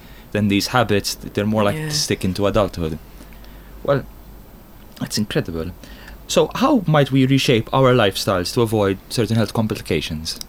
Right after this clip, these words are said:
Speaker 2: I think, uh, this needs to be a gradual thing. It's not, you know, I wake up in the morning, say, "Listen, um, you need to increase your, uh, uh, exercise, you need to eat healthy," because there's a lot of different factors which actually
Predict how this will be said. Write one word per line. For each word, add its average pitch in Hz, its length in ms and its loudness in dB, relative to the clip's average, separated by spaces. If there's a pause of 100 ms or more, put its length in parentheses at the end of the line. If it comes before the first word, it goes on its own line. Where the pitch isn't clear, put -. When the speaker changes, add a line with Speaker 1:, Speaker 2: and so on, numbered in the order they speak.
Speaker 2:
I 202 140 0
think, 180 320 -2
uh, 175 420 -4
this 185 240 -4
needs 185 140 -2
to 175 80 -8
be 165 100 -4
a 160 60 -2
gradual 156 400 -6
thing. - 240 -14
It's 147 160 -10
not, 175 220 -6
you 170 60 -4
know, 151 120 -6
I 160 120 -2
wake 170 200 -2
up 175 80 -6
in 196 120 2
the 151 60 -4
morning, 160 380 -2
say, 165 260 -4 (360)
"Listen, 165 460 -2 (300)
um, 156 680 -8
you 180 160 -2
need 175 180 -2
to 170 60 -4
increase 202 260 0
your, 185 220 4
uh, 165 400 -2 (260)
uh, - 320 -12
exercise, 247 800 4
you 185 40 0
need 175 140 -2
to - 100 -4
eat 180 120 -8
healthy," 240 600 4 (300)
because 196 180 0
there's 214 140 4
a 214 200 4
lot 240 100 4
of 190 100 2
different 180 300 -4
factors 160 400 -6
which 160 120 -8
actually 170 340 -4